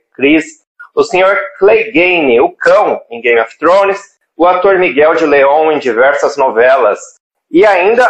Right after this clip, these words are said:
outros personagens, como Metatron, de Supernatural, Padre Beoca, de The Last Kingdom, e o Bert, de The Big Bang Theory.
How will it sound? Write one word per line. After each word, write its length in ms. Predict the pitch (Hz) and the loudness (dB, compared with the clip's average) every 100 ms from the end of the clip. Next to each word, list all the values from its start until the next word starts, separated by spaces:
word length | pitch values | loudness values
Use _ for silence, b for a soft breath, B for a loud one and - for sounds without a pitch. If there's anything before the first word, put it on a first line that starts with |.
| - | 0
outros 400 | 165 202 220 226 | 0 0 0 -2
personagens, 840 | - 226 226 247 196 170 165 147 - | 0 -2 0 0 2 0 -2 -4 -4
como 240 | 131 127 | -2 0
Metatron, 760 | 120 127 131 117 - 151 185 190 | 0 -2 0 -2 -2 0 0 0
de 100 | - | -4
Supernatural, 960 | - 135 139 131 156 170 165 170 165 165 | -6 -2 -2 0 0 -2 0 0 0 -2
Padre 440 | 165 156 156 156 | 0 0 2 -2
Beoca, 580 | 127 127 131 170 170 165 | 0 2 4 2 0 -2
de 120 | 131 | -2
The 80 | 117 | 0
Last 360 | 117 113 - _ | 0 0 -4 _
Kingdom, 440 | 190 214 202 214 214 B B _ | -2 0 0 0 -4 B B _
e 140 | 202 240 | 0 2
o 240 | 226 - | 0 -2
Bert, 420 | - 170 151 - - - _ _ | 0 0 0 -4 -10 -20 _ _
de 200 | 123 113 | -4 0
The 120 | 117 | 0
Big 280 | 104 143 151 | 0 -4 -2
Bang 260 | 175 196 | -2 -4
Theory. 400 | - 147 110 101 | -2 0 2 0